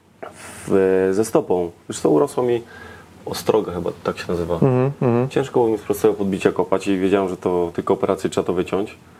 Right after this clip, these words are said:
Speaker 1: Operacja, no taki zabieg. I poszedłem, mówię trenerze, i tak nie, nie jestem brany pod uwagę, to, to szkoda czasu i, i sobie zrobię to.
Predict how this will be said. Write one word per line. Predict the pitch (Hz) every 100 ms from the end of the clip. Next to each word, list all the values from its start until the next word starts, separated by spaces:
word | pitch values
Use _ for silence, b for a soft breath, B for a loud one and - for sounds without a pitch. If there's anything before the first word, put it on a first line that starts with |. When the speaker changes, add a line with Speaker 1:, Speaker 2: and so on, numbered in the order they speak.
| B B - - -
Speaker 1:
Operacja, | 95 87 82 85
no | 85
taki | 87 95
zabieg. | 92 85 95 - B B B B -
I |
poszedłem, | - - 110 104 104 101 98
mówię | 104 104 98
trenerze, | 95 95 90
i | 87
tak | 90 92
nie, |
nie | 90 90
jestem | 90 92
brany | 92 90
pod | 90
uwagę, | 90 92 90
to, | 90 87 82 -
to |
szkoda | 95 104 95
czasu | 92 92 95
i, | 92 95 113
i | 123
sobie | - 180
zrobię | 214 107
to. | 92 87